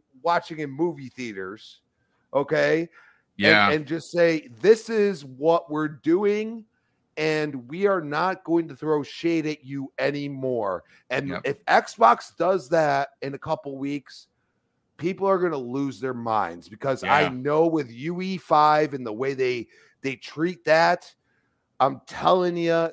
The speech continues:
Speaker 1: there's gonna be some incredible things you see, and that's all I'm gonna leave it at.
Speaker 2: Yeah, dude, I, I, I'm so excited, and yeah, shout out to a couple of people, and I, I believe it was Brett, Brett, uh,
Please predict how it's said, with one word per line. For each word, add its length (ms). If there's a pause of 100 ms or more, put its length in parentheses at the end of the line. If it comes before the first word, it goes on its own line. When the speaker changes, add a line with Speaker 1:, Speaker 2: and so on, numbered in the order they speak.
Speaker 1:
there's 260
gonna 160
be 120
some 200
incredible 800
things 380
you 100
see, 520 (420)
and 160
that's 160
all 320
I'm 120
gonna 180
leave 240
it 80
at. 240 (420)
Speaker 2:
Yeah, 180
dude, 340
I, 460 (100)
I, 180
I'm 200
so 300
excited, 640
and 200
yeah, 200
shout 280
out 120
to 100
a 60
couple 280
of 80
people, 380
and 100
I, 180
I 40
believe 280
it 40
was 240
Brett, 420
Brett, 300
uh, 60